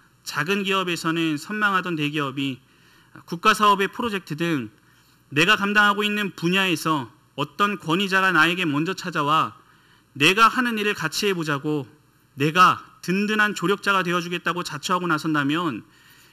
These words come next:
그 사실만으로도 벅찬 감격과 기쁨이 있을 것입니다. 물론 "내가 잘할 수 있을까?"라고 하는 부담이 있을 수 있지만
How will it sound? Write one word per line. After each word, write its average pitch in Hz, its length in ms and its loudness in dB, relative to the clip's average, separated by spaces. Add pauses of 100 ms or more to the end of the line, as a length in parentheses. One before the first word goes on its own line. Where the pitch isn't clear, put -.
그 - 200 -2
사실만으로도 196 1000 0
벅찬 156 680 -4
감격과 165 540 -4
기쁨이 170 400 -4
있을 151 180 -4
것입니다. 127 640 -8 (500)
물론 156 520 2 (480)
"내가 170 260 4
잘할 196 240 0
수 202 140 -10
있을까?"라고 170 680 -2
하는 180 200 2
부담이 190 340 0
있을 170 180 -6
수 190 120 -12
있지만 156 600 -2